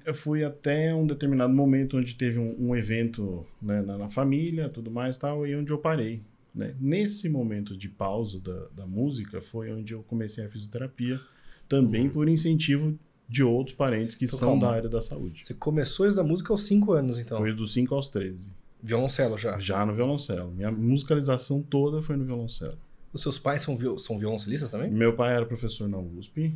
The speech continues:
Speaker 1: Mário Ficarelli, né? E minha mãe tocou piano, violino e viola.
Speaker 2: E era professor de música?
Speaker 1: Ela foi.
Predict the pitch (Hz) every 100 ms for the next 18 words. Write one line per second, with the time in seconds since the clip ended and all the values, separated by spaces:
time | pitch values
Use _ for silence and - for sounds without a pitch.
0 | 160 98 92 87 - 92 90 92 123 156
1 | - _ _ _ - 98 110 - 120 127
2 | 135 127 135 165 165 160 139 135 - 120
3 | 139 160 139 123 147 147 156 160 160 107
4 | 98 95 - _ - 123 120 123 117 127
5 | 131 214 - 113 104 - - - - 107
6 | 110 - 143 85